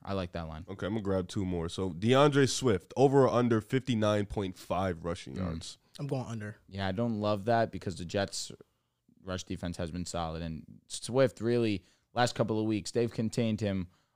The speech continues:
Speaker 1: while we've seen Jalen Hurts go crazy as a passer. I, I'm gonna stay away from that one.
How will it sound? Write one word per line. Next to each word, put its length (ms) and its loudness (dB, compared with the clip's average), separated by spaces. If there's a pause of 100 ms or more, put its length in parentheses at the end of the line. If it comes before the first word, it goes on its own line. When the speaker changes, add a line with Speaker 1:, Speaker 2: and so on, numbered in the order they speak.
(100)
Speaker 1:
while 400 6
we've 220 0
seen 500 0
Jalen 280 -2
Hurts 240 0
go 140 -2
crazy 300 -4
as 80 -6
a 60 -10
passer. 440 -4 (640)
I, 120 -4
I'm 80 2
gonna 120 4
stay 140 2
away 160 6
from 140 -4
that 160 -8
one. 140 -12